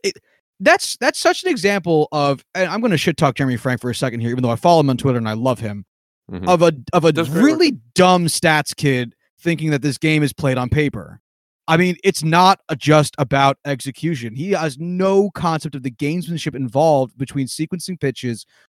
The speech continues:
Speaker 1: working counts, and getting into a batter's head. It's fucking stupid. And he's a goddamn idiot for thinking that it's gonna be okay, even if it was legalized.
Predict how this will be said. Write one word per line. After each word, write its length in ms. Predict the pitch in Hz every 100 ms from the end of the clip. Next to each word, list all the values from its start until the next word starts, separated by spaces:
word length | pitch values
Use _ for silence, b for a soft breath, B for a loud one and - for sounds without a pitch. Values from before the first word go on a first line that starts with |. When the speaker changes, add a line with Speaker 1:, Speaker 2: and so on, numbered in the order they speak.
| -
Speaker 1:
working 340 | 151 160 180
counts, 400 | - 139 123 117 -
and 120 | 131
getting 160 | 135
into 160 | 139 131
a 40 |
batter's 320 | 123 131 135 156
head. 220 | 180 170
It's 140 | 143 -
fucking 520 | - - 208 175 131
stupid. 800 | - - - - 208 208 107 78 _ _ _ _ -
And 80 | 151
he's 160 | 165
a 60 | 147
goddamn 680 | 110 - 185 220 147 123 117 _ _
idiot 380 | 220 247 180 117
for 100 | 143
thinking 300 | 127 147 139
that 120 | 131 123
it's 140 | -
gonna 140 | 139
be 140 | 120 127
okay, 280 | - 139 143
even 240 | 233 226 233
if 100 | 196
it 80 |
was 460 | 165 147 214 269 185
legalized. 760 | 135 113 98 90 - - -